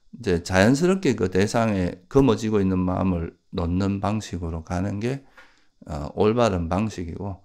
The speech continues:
지금 이제 질문자 같은 경우 옛날처럼 의지로서 막 억지로 이렇게 억누르려고 하는 게 아니라 좀 더 자연스럽게 이제 지혜로서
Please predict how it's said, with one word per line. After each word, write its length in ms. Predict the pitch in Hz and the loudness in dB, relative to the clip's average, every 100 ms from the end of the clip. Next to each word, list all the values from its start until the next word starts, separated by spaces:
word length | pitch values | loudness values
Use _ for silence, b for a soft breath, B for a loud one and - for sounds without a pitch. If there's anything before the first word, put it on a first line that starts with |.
| _ _ - | _ _ -4
지금 360 | 131 139 120 | -2 2 0
이제 300 | 92 85 85 _ | 0 -2 -4 _
질문자 420 | - 131 143 127 90 | -4 0 2 0 0
같은 260 | 87 90 | -4 -6
경우 120 | 90 - | -6 -2
옛날처럼 720 | 113 135 131 120 - 90 90 b b b _ | 0 2 0 -2 -4 -6 -6 b b b _
의지로서 680 | - 131 156 165 107 87 85 | 6 8 8 4 4 2 -2
막 300 | 82 90 _ | -4 -6 _
억지로 500 | - 151 - 165 143 | -6 -6 0 4 6
이렇게 400 | 92 - 87 85 - - | 6 2 -2 -4 -2 2
억누르려고 800 | 117 127 139 165 175 170 143 | 4 6 4 4 4 4 2
하는 320 | 98 92 92 90 | 2 2 0 -2
게 60 | |
아니라 200 | 87 90 | -4 -6
좀 320 | 82 - 160 151 | -6 -2 0 4
더 120 | 139 | 2
자연스럽게 680 | - 90 104 135 160 165 127 | 2 2 4 4 2 0 0
이제 200 | 101 92 | -2 -2
지혜로서 760 | - 165 175 101 - 95 82 | 2 4 4 2 -2 -4 -6